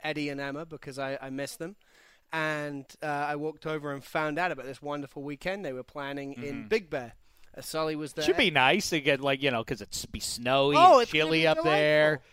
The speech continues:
Speaker 3: It's gonna be
Speaker 2: Booze.
Speaker 3: sixty-five.
Speaker 1: Right.
Speaker 2: These twenty-somethings.
Speaker 1: Don't think about it.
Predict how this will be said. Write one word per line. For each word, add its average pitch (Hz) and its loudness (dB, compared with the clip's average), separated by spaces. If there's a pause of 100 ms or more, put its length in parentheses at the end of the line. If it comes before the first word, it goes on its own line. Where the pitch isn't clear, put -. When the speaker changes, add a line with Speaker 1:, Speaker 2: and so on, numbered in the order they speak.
Speaker 3:
It's - -20
gonna 147 0
be 165 6
Speaker 2:
Booze. 180 4
Speaker 3:
sixty-five. 143 2
Speaker 1:
Right. 202 2 (400)
Speaker 2:
These 180 0
twenty-somethings. 165 2
Speaker 1:
Don't 170 -2
think 196 -4
about 139 -8
it. 135 -12